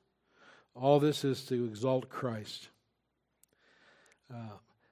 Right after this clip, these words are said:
by the way, I want you to see the enormity of this. Um,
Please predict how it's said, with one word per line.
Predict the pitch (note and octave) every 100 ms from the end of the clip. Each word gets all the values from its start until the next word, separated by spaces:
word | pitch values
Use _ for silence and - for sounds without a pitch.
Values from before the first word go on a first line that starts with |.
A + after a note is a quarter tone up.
| -
by | A#3
the | G3+
way, | D3+
I |
want | D3+ G#3 G3
you |
to | D3
see | -
the | D3 C3
enormity | B2 C3 C#3 B2 A2
of | G#2+
this. | A2 A2 - - - -
Um, | B2+ A#2+